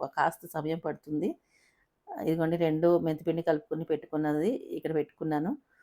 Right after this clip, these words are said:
ఇప్పుడు మనం కారం వేసుకుందాము. కారం త్రీ మ్యాంగోసే వాడతానండి నేను ఎప్పుడూను, అది కమ్మగా ఉంటుంది. ఎక్కువ కారం ఉండదు, అలానే తక్కువ కారం కూడా ఉండదు, సమంగా ఉంటుంది.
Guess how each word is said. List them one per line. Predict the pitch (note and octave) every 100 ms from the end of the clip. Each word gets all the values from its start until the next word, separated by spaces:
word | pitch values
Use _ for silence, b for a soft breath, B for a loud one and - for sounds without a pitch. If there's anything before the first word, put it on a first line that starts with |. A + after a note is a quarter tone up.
| b _ _ _ _ _ _ _ _ _ -
ఇప్పుడు | F3+ F3
మనం | E3 F#3+ E3+
కారం | E3 D#3 E3+ F3
వేసుకుందాము. | D#3+ - D#3+ D#3 F3+ G#3 F#3
కారం | E3 F3 E3+
త్రీ | E3+
మ్యాంగోసే | E3 E3 E3+ F3+
వాడతానండి | E3+ D3+ D#3 D3+ D3+
నేను | D3+ D3+
ఎప్పుడూను, | C#3+ D#3 D#3+
అది | F#3 D#3 D#3 D3 D3 E3 D#3+
కమ్మగా | D#3+ E3 F3+
ఉంటుంది. | E3+ D#3 D#3+ F3 E4 b b b _
ఎక్కువ | E3 D#3 D#3 _ G#3+
కారం | G#3 F3 F3
ఉండదు, | F3 F#3
అలానే | F#3+ F3 F3+
తక్కువ | E3+ - E3
కారం | E3+ D#3+ E3
కూడా | D#3+ D#3
ఉండదు, | D3+ F3+
సమంగా | G#3 E3 E3 E3+ F3
ఉంటుంది. | D#3+ D#3 E3